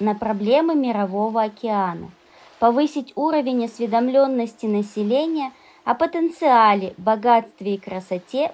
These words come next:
подводного мира. Ежегодно в рамках этого события проходят выставки, форумы, круглые столы, тематические лекции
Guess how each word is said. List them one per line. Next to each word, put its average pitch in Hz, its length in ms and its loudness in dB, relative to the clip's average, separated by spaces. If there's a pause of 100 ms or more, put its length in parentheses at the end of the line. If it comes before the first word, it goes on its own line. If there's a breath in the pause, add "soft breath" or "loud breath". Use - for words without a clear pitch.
(100)
подводного 202 720 -2
мира. 180 500 -2 (640 loud breath)
Ежегодно 285 680 2
в 233 60 -4
рамках 294 440 2
этого 262 360 0
события 254 720 -4 (100)
проходят 277 580 -2
выставки, 240 680 -6
форумы, 247 680 2
круглые 311 540 -4
столы, 233 560 0 (420 loud breath)
тематические 214 840 -4
лекции 262 640 -2